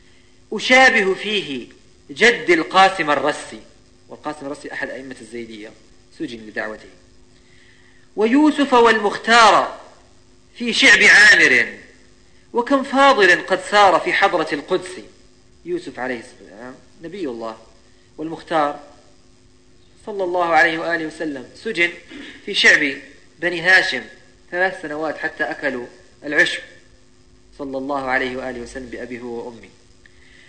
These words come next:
"وما حبسوني أنني جئت منكرا،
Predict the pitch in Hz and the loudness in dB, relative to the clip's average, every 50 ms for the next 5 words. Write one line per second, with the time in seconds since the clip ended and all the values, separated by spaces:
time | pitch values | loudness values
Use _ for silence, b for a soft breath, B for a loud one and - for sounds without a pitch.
0 | b b b 190 220 254 262 262 240 - - 208 190 214 202 - - 226 240 226 | b b b -2 -2 2 4 6 6 6 6 4 4 4 2 2 0 -2 -2 -2
1 | 208 185 156 127 107 - - _ _ _ _ _ _ _ _ _ _ _ _ _ | -2 -2 -4 -10 -12 -16 -20 _ _ _ _ _ _ _ _ _ _ _ _ _
2 | - 220 240 247 247 226 220 202 190 185 175 165 165 208 196 - - 196 185 196 | 0 2 2 2 4 2 2 2 2 2 -2 0 0 -2 -4 -2 -2 -4 -2 -2
3 | 226 233 214 - 170 160 139 131 123 113 110 | -2 -4 -4 -2 0 0 2 2 0 -2 -4